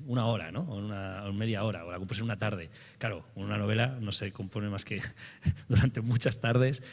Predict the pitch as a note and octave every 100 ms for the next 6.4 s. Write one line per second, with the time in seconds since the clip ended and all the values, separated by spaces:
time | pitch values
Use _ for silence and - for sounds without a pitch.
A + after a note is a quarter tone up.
0 | - A#2 G#2+ A#2+ A2 G2+ G2+ A2 A2 A2
1 | A2 G2+ - A2+ G2+ F2+ - - - -
2 | G#2+ F#2+ F#2+ F#2+ F#2 F#2+ G2 G2+ F#2+ A2
3 | B2 A#2+ C3+ C3+ - - - A2+ B2 A#2+
4 | A#2+ A2 G#2 G2 G2 - A#2+ - F#2+ F#2
5 | - G#2+ G#2+ - A2 G2+ F#2+ F#2 F#2+ G#2
6 | G#2 F#2+ G2 G2